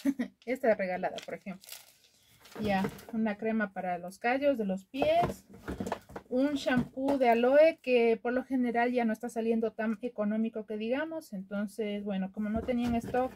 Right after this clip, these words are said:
igual lo pedí uno, una unidad. Por acá tenemos las cremas hidratantes de cuerpo.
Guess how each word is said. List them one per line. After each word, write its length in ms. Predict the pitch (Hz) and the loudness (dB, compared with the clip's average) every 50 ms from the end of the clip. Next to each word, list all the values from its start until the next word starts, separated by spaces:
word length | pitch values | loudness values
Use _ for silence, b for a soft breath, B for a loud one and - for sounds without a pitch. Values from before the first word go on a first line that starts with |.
| _ - | _ -10
igual 320 | 214 190 208 214 208 214 | -8 -2 0 0 2 2
lo 60 | 202 190 | 0 -4
pedí 320 | - 190 190 202 220 240 - - - 220 240 | -4 -6 -4 -2 -2 -2 -2 -6 -6 -2 0
uno, 220 | 254 269 285 311 320 - - 196 - B B B B B B B B B B B B | 2 2 2 0 -2 0 -2 -2 -2 B B B B B B B B B B B B
una 280 | - 262 277 285 269 262 | -2 0 2 2 4 4
unidad. 460 | 262 247 240 233 226 262 294 359 349 - - - _ - - - - - - - - - - - - - b b b b b b b b b b _ | 4 4 4 2 4 4 4 4 2 0 -14 -20 _ -18 -16 -16 -16 -16 -16 -4 4 4 4 4 4 -2 b b b b b b b b b b _
Por 160 | - 254 247 | -4 2 2
acá 300 | 247 247 - 262 262 262 | 2 2 2 -2 -4 -2
tenemos 480 | - 269 254 262 262 262 262 269 269 269 | -2 -2 0 0 0 2 2 0 2 2
las 160 | 240 220 - | 0 0 0
cremas 840 | - 254 254 254 262 262 269 262 254 240 233 214 214 214 - - - - _ - | 0 0 2 2 2 2 2 2 4 4 4 2 2 0 -4 -12 -18 -20 _ -6
hidratantes 640 | 240 233 240 240 240 - 262 254 262 269 269 247 233 | -2 2 4 4 4 2 2 -2 2 2 2 2 2
de 140 | 233 226 | 0 0
cuerpo. 400 | _ - 269 302 339 339 - 370 | _ 2 4 4 4 4 2 -4